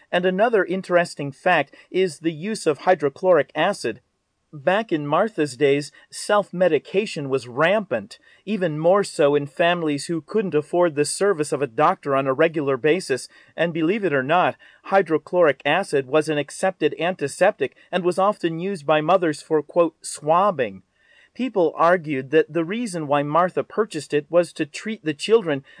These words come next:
not to poison them. Put that way, the cessation in her purchases would also make sense after Arthur died.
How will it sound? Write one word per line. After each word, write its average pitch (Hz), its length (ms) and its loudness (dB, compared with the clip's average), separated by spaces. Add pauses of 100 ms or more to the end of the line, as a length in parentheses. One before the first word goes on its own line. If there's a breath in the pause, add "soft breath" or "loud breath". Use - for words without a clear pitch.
not 180 360 0
to - 80 2
poison 175 560 -2
them. 110 200 -4 (720 soft breath)
Put 208 240 2
that 165 260 4
way, 143 300 2 (220)
the 165 160 -8
cessation 190 680 -2
in 165 140 -4
her 151 160 0
purchases 147 720 -2
would 160 300 -2
also 185 340 0
make 175 300 -2
sense 202 440 -2
after 160 380 0
Arthur 170 340 0
died. 123 440 2